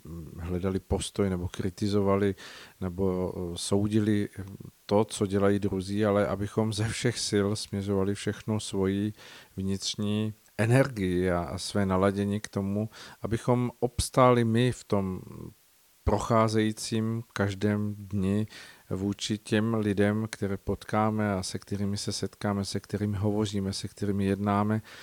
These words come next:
abychom byli nositele harmonie, právě odvahy a štěstí a jakési naděje jako bytosti, které bez ohledu na to, co se děje v těch vnějších kruzích okolo nás, eh,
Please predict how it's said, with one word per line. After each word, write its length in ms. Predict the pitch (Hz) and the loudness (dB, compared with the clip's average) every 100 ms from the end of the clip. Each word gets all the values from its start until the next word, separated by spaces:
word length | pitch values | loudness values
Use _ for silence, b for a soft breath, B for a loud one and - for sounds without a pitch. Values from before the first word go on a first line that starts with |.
| B B - | B B -4
abychom 420 | 110 - 117 113 | -2 2 0 2
byli 200 | 120 120 | 2 4
nositele 520 | 117 - 113 113 117 | 2 -2 0 4 4
harmonie, 600 | 104 113 113 107 95 90 | 4 2 2 2 2 0
právě 580 | - 95 92 92 95 - | -2 0 2 2 2 0
odvahy 640 | 98 107 110 113 104 92 | 0 4 6 4 4 0
a 160 | 90 87 | -2 -2
štěstí 800 | - - 104 - - 113 117 113 B B B B _ | -6 -2 -4 -4 -4 -2 -2 -4 B B B B _
a 340 | 98 98 98 | -4 0 0
jakési 460 | 101 101 104 - 107 | 0 -2 -2 -2 0
naděje 600 | 101 98 104 107 107 110 B B B B | 0 2 4 6 6 4 B B B B
jako 540 | 98 - 110 107 104 - - | -6 -2 4 6 6 2 -6
bytosti, 680 | 98 101 - 120 - - 120 | -4 -2 0 0 -2 -4 -6
které 600 | - - 120 117 120 117 | -6 0 4 8 6 4
bez 300 | 117 139 - | 4 2 4
ohledu 400 | 135 131 113 101 | 2 4 4 2
na 140 | 101 | -2
to, 120 | - | -2
co 160 | 104 107 | -4 -2
se 160 | - 104 | 0 0
děje 580 | 98 101 107 110 113 117 110 101 | 2 4 6 6 2 -4 -12 -14
v 140 | - | -8
těch 300 | - 92 - | -6 -6 -6
vnějších 640 | 95 104 113 120 - 110 | -6 0 0 0 -2 -6
kruzích 560 | - - 110 98 110 - | -6 -4 -2 -2 -4 -6
okolo 320 | 101 104 104 | -8 0 0
nás, 400 | 101 98 101 - | 2 2 0 -4
eh, 580 | - - - - - | -14 -20 -20 -20 -10